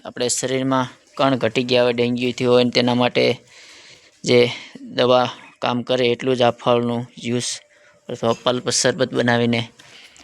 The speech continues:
કામ આપે છે. તો મિત્રો, આના ફૂલ આ રીતના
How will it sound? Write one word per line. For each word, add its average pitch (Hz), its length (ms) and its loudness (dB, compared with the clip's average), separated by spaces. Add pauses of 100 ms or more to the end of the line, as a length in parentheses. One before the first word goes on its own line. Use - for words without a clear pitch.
(380)
કામ 123 180 2 (360)
આપે 120 200 0
છે. 147 160 -2 (1080)
તો 147 80 -2 (120)
મિત્રો, 147 240 2 (1200)
આના 135 280 0
ફૂલ 151 240 0
આ 135 140 4
રીતના 135 380 -2